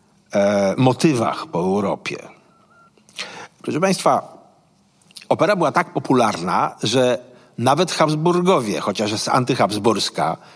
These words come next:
i dem-, prodemokratyczna, ją u siebie wystawili. Ale co na przykład mieli zrobić Rosjanie?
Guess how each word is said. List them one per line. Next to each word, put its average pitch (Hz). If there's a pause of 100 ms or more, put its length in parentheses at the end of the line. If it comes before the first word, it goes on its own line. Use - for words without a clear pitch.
(120)
i -
dem-, 131
prodemokratyczna, 120
ją 117
u 113
siebie 110
wystawili. 71 (440)
Ale 131
co 208
na 320
przykład 247
mieli 240
zrobić 240
Rosjanie? 208